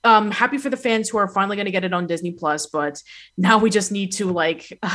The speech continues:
<laughs> you know, finally, you know, wait until, you know, all this stuff is caught up. Which, uh, by the way, um, according to a report that I saw yesterday, um,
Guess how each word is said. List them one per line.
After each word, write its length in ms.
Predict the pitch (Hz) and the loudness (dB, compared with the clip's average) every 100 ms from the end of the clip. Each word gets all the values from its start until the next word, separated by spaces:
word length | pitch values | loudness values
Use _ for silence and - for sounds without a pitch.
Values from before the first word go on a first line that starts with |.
| - 208 | -2 -4
<laughs> 440 | - - - - - | -4 -16 -18 -16 -2
you 100 | 226 | 2
know, 140 | 190 | 2
finally, 560 | 185 214 214 214 196 185 | 4 2 4 2 -4 -4
you 140 | 220 | -2
know, 60 | 180 | -2
wait 340 | 175 208 185 | -2 -2 -2
until, 420 | 143 185 190 175 170 | -2 -2 -2 -2 -2
you 100 | 170 | -4
know, 80 | |
all 100 | 147 | -2
this 140 | 180 185 | -2 -2
stuff 140 | 165 | -4
is 120 | 160 | -6
caught 240 | - 151 147 | -4 -4 -2
up. 160 | 151 - | -4 -4
Which, 240 | 190 190 | -4 -2
uh, 60 | 185 | 2
by 160 | 247 | 4
the 80 | 220 | 6
way, 260 | 202 175 - | 4 2 2
um, 460 | 175 175 175 175 - - - | 2 2 -2 -8 -16 -16 -6
according 380 | 185 254 254 233 | 2 4 4 2
to 160 | 233 | 0
a 40 | 190 | 0
report 360 | 185 185 208 | -2 -2 -2
that 100 | 185 | -2
I 60 | 180 | -2
saw 160 | 190 | 0
yesterday, 720 | 180 180 175 180 165 156 156 - | 0 -2 -4 -6 -2 -2 -2 -2
um, 480 | 170 165 165 160 | 2 2 2 -4